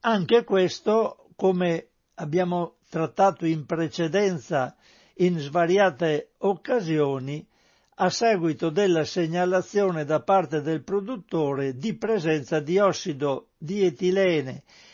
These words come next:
e di due cloroetanolo in uno degli ingredienti utilizzati nella formulazione, quindi integratore alimentare Reflumed gusto ananas a marchio Named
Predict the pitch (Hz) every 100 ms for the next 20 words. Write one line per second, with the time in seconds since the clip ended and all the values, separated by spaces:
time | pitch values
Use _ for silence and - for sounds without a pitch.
0 | _ 175 147 165 160 233 190 151 185 196
1 | 196 160 147 151 - 240 190 147 135 160
2 | 220 165 147 147 139 156 156 202 220 175
3 | 160 139 151 143 113 175 135 220 190 131
4 | 113 139 135 147 135 143 147 147 135 160
5 | 143 143 147 143 - - 151 143 139 135
6 | _ - - _ 220 202 147 160 160 202
7 | 185 175 175 143 220 185 151 147 151 160
8 | 143 202 180 160 147 180 196 - 165 165
9 | 165 190 170 151 233 - 180 156 214 -
10 | - 151 151 151 151 160 196 220 - -
11 | - _ _ 240 208 143 135 120 147 139
12 | - _ 165 170 165 147 151 156 135 147
13 | 156